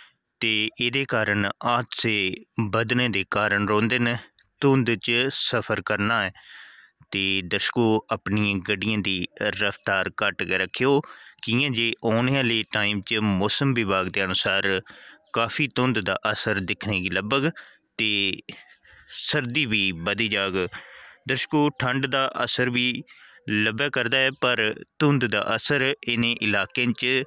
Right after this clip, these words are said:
ਬੜਲੇ ਦਸ ਗਿਆਰਾਂ ਵਜੇ ਤੱਕ ਰੋਜ਼ਾਨਾ ਰਹਿੰਦਾ ਹੈ।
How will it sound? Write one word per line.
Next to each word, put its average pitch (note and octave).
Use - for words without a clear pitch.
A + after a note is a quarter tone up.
ਬੜਲੇ A#2
ਦਸ A#2
ਗਿਆਰਾਂ G#2+
ਵਜੇ G2+
ਤੱਕ G2
ਰੋਜ਼ਾਨਾ A#2+
ਰਹਿੰਦਾ A2
ਹੈ। C#3